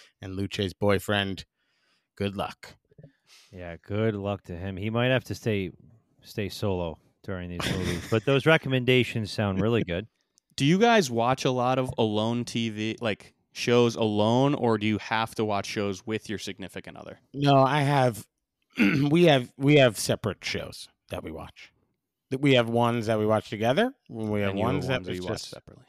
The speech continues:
Speaker 1: we're totally
Speaker 3: Smart.
Speaker 1: fine with that.
Speaker 3: Smart.
Speaker 1: Yep.
Speaker 2: I don't live with my girlfriend, so, like, eh, you know, I also don't really con-, consume a lot of content, to be honest with you, so I learn a lot of my stuff here. If I were to watch a movie or a show,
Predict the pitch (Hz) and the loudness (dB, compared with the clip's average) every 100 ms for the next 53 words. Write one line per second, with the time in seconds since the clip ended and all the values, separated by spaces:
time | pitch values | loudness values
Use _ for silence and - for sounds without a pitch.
0 | 107 95 92 - 120 113 110 110 98 92 | -8 -6 -6 -6 -4 -2 -2 -2 0 -2
1 | 87 - 80 - - 101 90 - _ _ | -6 -12 -14 -12 -10 -8 -10 -12 _ _
2 | _ _ _ _ 104 110 _ _ _ _ | _ _ _ _ -10 -10 _ _ _ _
3 | _ - 160 220 196 131 135 135 160 160 | _ 0 4 4 2 0 -4 -4 -6 -4
4 | 160 143 156 143 160 151 - 123 113 107 | -4 -2 -2 -2 -4 -4 -2 -2 0 -2
5 | 98 _ _ 80 65 73 127 120 92 127 | -6 _ _ -20 -20 -14 -10 -10 -10 -6
6 | 170 160 170 139 107 117 117 - 104 101 | -6 -4 -6 -8 -6 -4 -4 -8 -14 -18
7 | _ _ 107 - - 131 135 101 87 90 | _ _ -16 -12 -6 -4 -2 -4 -6 -8
8 | 95 87 - - - - 110 117 87 78 | -8 -10 -14 -20 -18 -12 -10 -10 -10 -12
9 | 101 98 98 107 101 95 - 87 - 104 | -12 -10 -8 -8 -8 -12 -12 -14 -10 -8
10 | 104 123 135 113 107 101 98 - 104 87 | -2 -2 -2 -2 -2 -4 -8 -6 -8 -8
11 | - 101 101 131 - _ _ _ _ _ | -12 -6 -6 -6 -10 _ _ _ _ _
12 | _ 143 151 165 131 131 143 147 147 143 | _ -4 2 4 6 6 6 6 6 4
13 | 139 - 135 139 135 127 117 - 135 131 | 2 -2 0 0 0 0 0 0 2 4
14 | 131 127 123 | 4 4 2